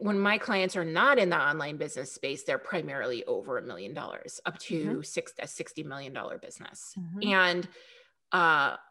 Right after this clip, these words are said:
Speaker 1: my dad has had his own business, and, um, I've had family members who have had their own business. My husband has his own business. The hardest revenue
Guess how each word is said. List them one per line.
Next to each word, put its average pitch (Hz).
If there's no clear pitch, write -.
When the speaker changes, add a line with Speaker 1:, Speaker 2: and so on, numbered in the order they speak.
Speaker 1:
my 120
dad 165
has 240
had 247
his 254
own 254
business, 247
and, 160
um, 139
I've -
had -
family 269
members 254
who 262
have 247
had 240
their 233
own 226
business. 233
My -
husband 247
has 247
his 226
own 233
business. 220
The 220
hardest -
revenue 190